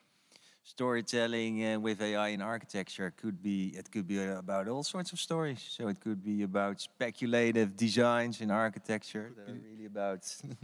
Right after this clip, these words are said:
Speaker 1: <laughs> nature and people together through A I, uh, designing buildings, et cetera. Yeah.
Speaker 2: Seyran,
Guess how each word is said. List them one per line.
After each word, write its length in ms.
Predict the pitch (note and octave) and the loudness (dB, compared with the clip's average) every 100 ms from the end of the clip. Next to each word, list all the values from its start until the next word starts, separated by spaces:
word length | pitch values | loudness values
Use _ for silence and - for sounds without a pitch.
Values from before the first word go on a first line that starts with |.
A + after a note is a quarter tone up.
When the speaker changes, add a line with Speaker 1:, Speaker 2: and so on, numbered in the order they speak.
| D#3+ F3 C3 - - | -6 -4 -6 -10 -20
Speaker 1:
<laughs> 640 | - - - - _ _ | -16 -16 -16 -20 _ _
nature 640 | A2 B2+ D3+ - C#3 B2+ | -4 0 0 2 4 6
and 180 | B2+ B2 | 4 4
people 400 | C#3 C3+ - B2 | 6 6 6 2
together 460 | A2+ A2 B2+ A#2 A#2 | 2 2 4 4 2
through 340 | - B2+ B2+ | 2 2 4
A 160 | A2+ A#2 | 4 4
I, 320 | A2+ A2+ G#2+ | 2 2 4
uh, 260 | A2 G#2+ G#2+ - _ _ _ _ | 4 4 0 -10 _ _ _ _
designing 640 | - G2+ G#2+ B2 A#2+ A2+ G#2+ | -6 0 2 4 2 2 6
buildings, 640 | G#2+ G#2+ G#2+ C#3 B2 - | 4 4 -2 -4 -6 -10
et 140 | F#2 | -8
cetera. 400 | - G#2+ - E2 - - | 0 0 2 -2 -2 -12
Yeah. 180 | G#2 F#2+ F2 _ _ _ _ | -4 -4 -4 _ _ _ _
Speaker 2:
Seyran, 400 | - B2 A2+ F#2+ | -4 0 0 0